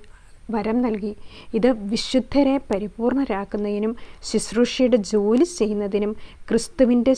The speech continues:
ശരീരത്തെ പണിതുയർത്തുന്നതിനും വേണ്ടിയിട്ടാണ് ഈ വിശു-, കൃപയിലേക്ക് നമ്മളെ കൊണ്ടുവരിക. ഈ പല ആത്മീയ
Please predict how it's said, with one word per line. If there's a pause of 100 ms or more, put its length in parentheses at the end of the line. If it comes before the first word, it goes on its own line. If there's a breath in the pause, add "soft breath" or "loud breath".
ശരീരത്തെ (240)
പണിതുയർത്തുന്നതിനും
വേണ്ടിയിട്ടാണ് (460 loud breath)
ഈ (460)
വിശു-, (100)
കൃപയിലേക്ക്
നമ്മളെ (100)
കൊണ്ടുവരിക. (600 soft breath)
ഈ (220)
പല (320)
ആത്മീയ